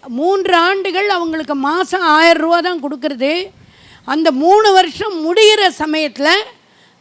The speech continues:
ஐம்பதாயிரம் ரூபா கொடுக்குறாங்க. இப்ப அறு-, அறுபதாயிரம் ரூபா சில கம்பெனில எழுபதாயிரம் ரூபா. இன்னும் நடந்துட்டுருக்கு. அப்போ இது வந்து ஒரு வகையான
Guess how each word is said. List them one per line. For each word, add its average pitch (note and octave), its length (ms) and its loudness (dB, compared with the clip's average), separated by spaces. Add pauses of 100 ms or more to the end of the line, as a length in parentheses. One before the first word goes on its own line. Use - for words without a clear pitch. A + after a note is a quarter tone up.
(680)
ஐம்பதாயிரம் D#4 720 2
ரூபா F4+ 200 2
கொடுக்குறாங்க. B3+ 640 -2 (380)
இப்ப C#4 500 -4
அறு-, C#4+ 240 -6
அறுபதாயிரம் B3+ 500 -2
ரூபா D4 120 -2
சில C#4 280 -6
கம்பெனில B3 560 -8
எழுபதாயிரம் A3+ 600 -4
ரூபா. G#3 140 -4
இன்னும் C4+ 260 -2
நடந்துட்டுருக்கு. E4+ 720 0 (840)
அப்போ F4+ 580 2 (460)
இது E4 300 0
வந்து F#4 440 -2
ஒரு F4 340 -4
வகையான E4+ 720 0